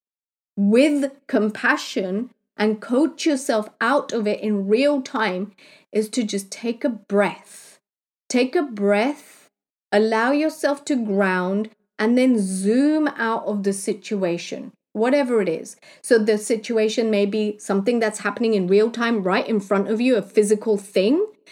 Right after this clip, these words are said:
that you're moving through, an argument, a fight, um,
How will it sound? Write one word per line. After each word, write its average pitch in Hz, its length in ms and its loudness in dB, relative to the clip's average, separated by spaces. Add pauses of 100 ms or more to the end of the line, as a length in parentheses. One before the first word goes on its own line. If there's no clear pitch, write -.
(160)
that 208 160 4
you're 220 120 6
moving 233 400 4
through, 294 320 0 (640)
an 202 100 2
argument, 220 680 2 (880)
a 190 120 0
fight, - 640 -2 (420)
um, 196 520 2